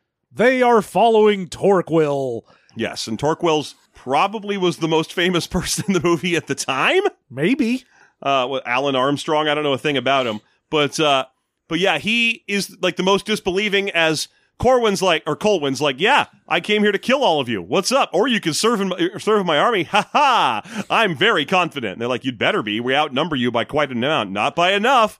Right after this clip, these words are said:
Speaker 1: "Yep, not enough. I'm very good at what I do."
Speaker 2: Mm-hmm.
Speaker 1: And, you know,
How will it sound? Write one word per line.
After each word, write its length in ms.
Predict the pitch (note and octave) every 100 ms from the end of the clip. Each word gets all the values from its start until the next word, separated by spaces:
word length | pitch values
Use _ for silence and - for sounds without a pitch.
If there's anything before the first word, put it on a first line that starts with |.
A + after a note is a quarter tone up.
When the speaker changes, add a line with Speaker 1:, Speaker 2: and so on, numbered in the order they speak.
| _
Speaker 1:
"Yep, 320 | C3+ B3 -
not 240 | E3 A3 F3+
enough. 340 | F#3+ F#3 D3+
I'm 320 | F#3 G3+ D3
very 460 | C3 G3+ G#3 D#3+ D3+
good 240 | F#3 E3+
at 80 | D3+
what 180 | D#3+ D#3+
I 140 | D3+
do." 400 | C3+ D#3 G#2 F#2+
Speaker 2:
Mm-hmm. 400 | A#2 C3 D#3+ G3 - _ -
Speaker 1:
And, 540 | F3 F#3 F#3 F3 G#3 - _ _ _
you 160 | F#3+ B3
know, 400 | F3 D3+ D#3